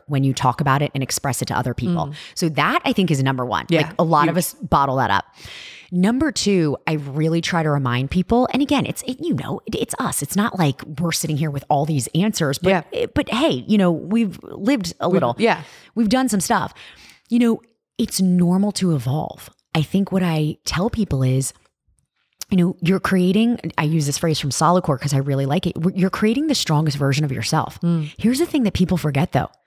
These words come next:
Speaker 1: No one, no one tells you at first it's gonna be shitty.
Speaker 2: Mm.
Speaker 1: It's gonna be muddy. You're gonna feel like crap. You're gonna feel like a failure. You're not gonna know what you're doing.
Speaker 2: Yeah.
Speaker 1: You know what I mean? 'Cause again, we see the highlight reel.
Speaker 2: Yep.
Speaker 1: Like, think about it. Like,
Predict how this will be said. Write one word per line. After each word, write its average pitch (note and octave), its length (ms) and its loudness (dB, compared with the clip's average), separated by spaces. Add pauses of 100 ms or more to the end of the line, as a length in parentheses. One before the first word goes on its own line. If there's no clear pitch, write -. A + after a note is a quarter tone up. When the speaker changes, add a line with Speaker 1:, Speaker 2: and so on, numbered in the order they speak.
(400)
Speaker 1:
No E3+ 200 4
one, G#3+ 260 2 (120)
no D#3 360 2
one E3+ 600 2 (180)
tells D3+ 320 2
you C#3+ 100 2
at C3+ 80 -4
first - 440 -2 (100)
it's - 160 -4
gonna C3+ 160 2
be B2 100 -2
shitty. C3 440 -2 (260)
Speaker 2:
Mm. D#3 260 -2
Speaker 1:
It's - 120 -8
gonna D#3+ 140 4
be D3+ 140 4
muddy. C3 400 2 (460)
You're D#3 120 2
gonna C#3 140 2
feel D#3 260 0
like D3 200 0
crap. C3+ 360 0 (140)
You're D3+ 120 2
gonna C#3 120 2
feel C3+ 240 2
like C#3 140 2
a C#3+ 60 4
failure. C3+ 480 0 (200)
You're D#3 160 4
not C#3 200 0
gonna C#3+ 140 4
know D3 140 4
what D3 160 2
you're D3+ 120 0
doing. A#2 420 0
Speaker 2:
Yeah. D3+ 160 -4 (240)
Speaker 1:
You G#3 80 4
know C4 100 4
what C#4 60 2
I B3+ 40 2
mean? A3+ 240 4
'Cause A3+ 120 2
again, G#3 340 0
we E3 100 0
see G3+ 200 -2
the G#3 60 -2
highlight E3 460 0
reel. - 280 -8 (220)
Speaker 2:
Yep. D#3+ 160 -4 (140)
Speaker 1:
Like, G3 200 0 (280)
think C4 260 -4
about D3+ 260 -2
it. - 100 -8
Like, F3 160 -2